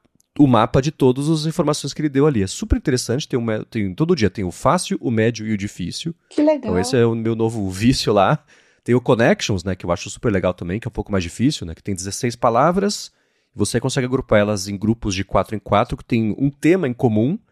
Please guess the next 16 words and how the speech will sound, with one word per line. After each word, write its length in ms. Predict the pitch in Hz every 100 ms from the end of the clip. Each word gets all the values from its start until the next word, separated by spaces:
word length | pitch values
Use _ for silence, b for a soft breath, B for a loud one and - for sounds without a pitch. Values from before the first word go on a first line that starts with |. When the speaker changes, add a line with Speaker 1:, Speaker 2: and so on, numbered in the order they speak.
| _ _ _
Speaker 1:
mas 240 | 90 82
você 80 | -
não 80 | 101
sabe 200 | - 123
qual 120 | 139
que 80 | 151
é 20 |
o 40 | 156
tema. 260 | 143 82
Você 80 | -
tem 80 | 101
que 80 | 107
olhar 120 | 87
pras 140 | 104
palavras 500 | - 117 123 151 151
e, 380 | 156 170 175